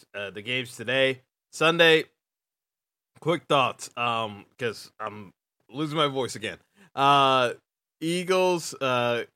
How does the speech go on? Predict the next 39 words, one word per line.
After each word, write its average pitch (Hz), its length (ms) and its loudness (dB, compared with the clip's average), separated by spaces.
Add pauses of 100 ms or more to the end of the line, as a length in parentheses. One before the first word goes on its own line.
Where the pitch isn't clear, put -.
traveling 147 440 2
to 117 60 -12
Tampa. 147 600 0 (140)
Tampa 143 460 0
favored, 135 600 -4
uh, 107 340 -6 (380)
seven 139 220 -2
and 131 80 -4
a 117 40 -4
half. 135 440 2 (680)
You 170 120 0
know, 110 120 -4 (340)
Tampa's 165 280 -2
got 160 160 0
a 139 40 -4
bunch 151 220 -4
of 151 60 -4
injuries. 123 480 -10 (400)
Uh, 123 80 -10
so 143 240 -4
here's 180 280 0
the 165 40 -16
thing 170 200 -2
I 147 60 2
like. 123 300 -2 (480)
While 135 160 -6
Tampa's 175 440 -4
a 160 60 -6
good 147 300 -4
run-stopping 143 960 -6
defense, 147 600 -10 (580)
they're 170 140 -4
not 175 420 0
that 165 240 -2
good 165 320 -4
against 135 480 -8
mobile 139 400 -4
Q 127 260 -12
Bs, 110 440 -10